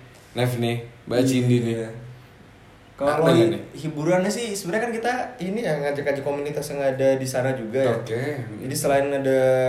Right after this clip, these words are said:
Speaker 2: komunitas pegiat lingkungan, kita juga ngajak komunitas dari seni dan juga literasi ya.
Speaker 1: Hmm.
Speaker 2: Komunitas seninya kemarin itu udah rencananya ngebuat instalasi,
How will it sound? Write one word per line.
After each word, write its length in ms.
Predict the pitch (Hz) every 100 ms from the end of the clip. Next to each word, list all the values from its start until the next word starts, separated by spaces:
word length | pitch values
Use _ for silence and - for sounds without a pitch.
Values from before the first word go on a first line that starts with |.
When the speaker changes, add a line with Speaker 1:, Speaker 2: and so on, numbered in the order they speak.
| 127
Speaker 2:
komunitas 560 | 131 127 127 127 127 -
pegiat 320 | 127 127 127
lingkungan, 560 | 123 120 107 120 139 143
kita 160 | 135
juga 240 | 123 123 120
ngajak 240 | 117 123 123 -
komunitas 340 | 123 123 123 123
dari 80 |
seni 240 | 120 - 127 123 123
dan 160 | 123 117
juga 240 | 123 120
literasi 640 | 117 123 104 104 - 120 104
ya. 80 | 101 - -
Speaker 1:
Hmm. 260 | 117 113 - -
Speaker 2:
Komunitas 340 | - 123 135 135
seninya 320 | 135 147 160 165 156 -
kemarin 420 | 143 135 135 143
itu 340 | 143 165 156
udah 240 | 131 120 120 123 - - - - - -
rencananya 640 | 131 131 135 127 127 139 147
ngebuat 600 | 131 120 120 117 117 113 - -
instalasi, 800 | 123 123 117 110 110 135 143 139